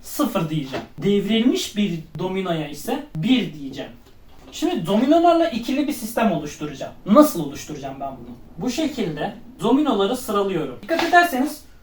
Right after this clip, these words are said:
şuradaki domino sıfır konumunda, bu sıfır konumunda, bu da sıfır konumunda. Ben bir tanesini ittirdiğim zaman ne oluyor? Burası bir konumuna d-, gittiğini varsayalım. Bu dominolar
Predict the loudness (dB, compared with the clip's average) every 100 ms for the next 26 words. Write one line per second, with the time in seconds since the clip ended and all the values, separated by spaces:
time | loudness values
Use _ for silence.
0 | -20 -14 -4 -2 -2 -4 -6 -2 0 0
1 | -2 -4 -12 -4 -2 0 -2 -4 -6 -8
2 | -2 0 0 -2 -18 -20 -12 -4 -2 -2
3 | -2 -4 -2 -2 -2 -4 -2 -2 -4 -12
4 | -20 -20 -20 -12 -6 -4 -2 -4 -2 -4
5 | -4 -4 -6 -8 -10 -12 2 4 6 6
6 | 6 4 4 2 -2 -2 -6 -2 0 0
7 | 2 4 4 2 0 -4 -12 0 4 4
8 | 4 0 -2 0 0 0 -6 -8 -14 -20
9 | -20 -18 -12 0 2 4 4 4 4 2
10 | 0 -2 -4 -4 -2 -2 0 -2 -4 0
11 | 2 2 -8 -10 -12 -18 -20 -2 0 4
12 | 4 4 4 2 2